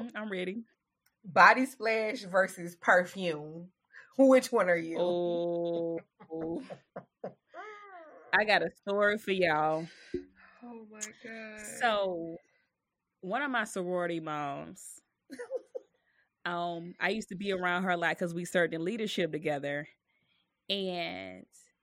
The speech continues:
Speaker 1: she was like, "Amanda," she was a soft-spoken lady. She'd be like, um, she used to always wear Coco Mademoiselle or Chanel Number Five, you know, the perfume that even if you farted, it's gonna smell like
Speaker 2: Oh
Speaker 1: perfume,
Speaker 2: my
Speaker 1: you know,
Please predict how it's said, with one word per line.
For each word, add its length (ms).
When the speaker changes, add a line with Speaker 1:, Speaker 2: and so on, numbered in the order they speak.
Speaker 1:
she 200
was 220
like, 240
"Amanda," 640
she 140
was 100
a 40
soft-spoken 640
lady. 260
She'd 280
be 140
like, 440
um, 460
she 220
used 140
to 140
always 340
wear 140
Coco 400
Mademoiselle 1000
or 80
Chanel 420
Number 240
Five, 380
you 120
know, 300
the 80
perfume 480
that 140
even 340
if 120
you 120
farted, 500
it's 140
gonna 160
smell 220
like 180
Speaker 2:
Oh 40
Speaker 1:
perfume, 360
Speaker 2:
my 200
Speaker 1:
you 120
know, 80